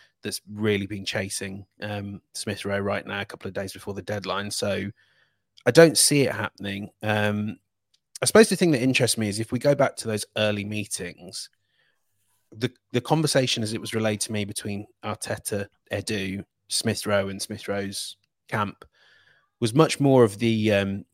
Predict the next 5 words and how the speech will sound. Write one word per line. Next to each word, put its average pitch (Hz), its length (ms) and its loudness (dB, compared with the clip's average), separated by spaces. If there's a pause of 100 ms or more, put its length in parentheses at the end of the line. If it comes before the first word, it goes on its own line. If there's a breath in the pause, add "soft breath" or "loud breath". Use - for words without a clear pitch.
(100)
"We've 117 560 0
decided 107 640 2
you're 104 260 2
not 98 260 -4
going," 101 680 0